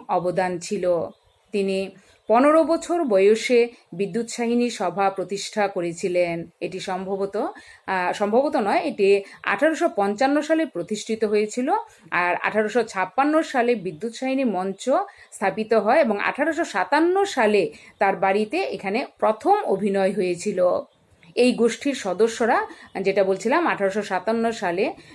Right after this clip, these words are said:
আহ, তিনি, তারা অভিনয় করেছিলেন, আহ, শকুন্তলার সঙ্গে। পরে, উম, আহ, কালীপ্রসন্ন, আহ, নিজে বেণীসংহার নাটকটি রচনা করেছিলেন এবং সেটি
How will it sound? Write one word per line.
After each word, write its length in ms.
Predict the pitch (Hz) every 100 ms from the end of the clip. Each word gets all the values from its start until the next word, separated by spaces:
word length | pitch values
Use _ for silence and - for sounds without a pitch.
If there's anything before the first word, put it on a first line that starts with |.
| -
আহ, 320 | 185 180 175
তিনি, 240 | 175 185 185 -
তারা 240 | 185 185
অভিনয় 400 | 202 175 214 214
করেছিলেন, 600 | 202 185 175 190 185 180 180 - -
আহ, 180 | 170 175
শকুন্তলার 760 | 196 226 247 233 214 185 180
সঙ্গে। 480 | 180 190 180 175 175 - _ _
পরে, 280 | 254 269 262
উম, 420 | 262 233 214 208
আহ, 520 | 202 190 185 190 196 190
কালীপ্রসন্ন, 800 | 226 277 320 - 320 294 285 285 - -
আহ, 300 | 196 190 190
নিজে 360 | 208 220 269
বেণীসংহার 600 | 175 208 247 262 240 240
নাটকটি 460 | 233 175 185 - 214
রচনা 400 | 185 175 226 254
করেছিলেন 560 | 262 269 269 302 359 339
এবং 200 | 180 175
সেটি 400 | 190 - 196